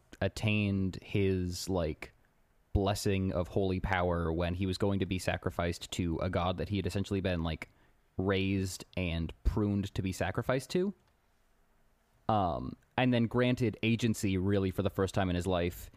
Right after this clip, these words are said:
He was essentially a flaming teenage wreck. So he would go around and kind of use people, just, he was a mess. Um,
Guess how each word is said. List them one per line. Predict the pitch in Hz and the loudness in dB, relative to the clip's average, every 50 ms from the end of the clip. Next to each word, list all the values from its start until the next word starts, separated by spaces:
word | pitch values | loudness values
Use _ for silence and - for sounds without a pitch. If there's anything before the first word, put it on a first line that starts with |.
| - - - _ - | -20 -20 -20 _ -4
He | - - 123 | 0 4 4
was | 123 117 104 | 4 4 2
essentially | 113 107 - - 120 117 - - 120 113 110 107 104 101 98 92 90 82 - - _ _ _ _ _ - | 0 0 2 2 2 2 2 0 2 2 4 4 2 2 2 0 -2 -4 -6 -10 _ _ _ _ _ -2
a | - 107 | -2 -2
flaming | - - - 110 107 107 107 110 107 104 | -2 0 0 2 2 4 4 2 2 0
teenage | - - 107 104 101 95 95 - | 0 0 0 2 2 2 0 0
wreck. | - 95 101 123 135 - - - - - _ - - _ _ _ _ _ _ _ _ _ _ _ _ _ _ _ - | 2 2 2 2 0 -4 -8 -18 -20 -20 _ -20 -20 _ _ _ _ _ _ _ _ _ _ _ _ _ _ _ -2
So | - - 120 113 107 | 0 2 2 2 2
he | 107 - 139 | 0 0 0
would | 139 143 135 | 2 2 4
go | 143 131 127 | 4 4 4
around | 123 117 117 113 117 117 | 4 4 4 4 4 2
and | 113 107 101 | 2 0 -2
kind | - - - 110 110 113 | -2 -2 0 0 2 2
of | 117 101 | 0 0
use | 95 90 95 107 110 113 110 - | -2 0 0 2 2 2 0 0
people, | - - 113 107 - - 110 110 110 107 107 107 107 101 - _ _ _ _ - - - _ - | -2 -2 -2 0 0 2 2 2 2 2 2 0 -2 -4 -8 _ _ _ _ -20 -20 -18 _ -4
just, | - 110 104 101 101 - - - - - - - _ - - - _ _ _ _ - - _ - - - _ - | 0 2 2 2 2 0 -6 -10 -10 -12 -14 -16 _ -20 -20 -20 _ _ _ _ -20 -20 _ -20 -20 -20 _ -2
he | - 160 | 0 2
was | 147 131 117 117 | 2 2 2 0
a | |
mess. | 95 80 65 64 - - - - - - _ _ _ _ _ _ _ _ _ _ - - - - - - _ _ _ - | 0 -2 -2 -4 -6 -6 -8 -8 -12 -16 _ _ _ _ _ _ _ _ _ _ -20 -20 -20 -20 -20 -20 _ _ _ -2
Um, | 107 101 95 87 80 71 53 50 50 50 - - | 0 0 2 0 0 -2 -4 -6 -8 -8 -10 -10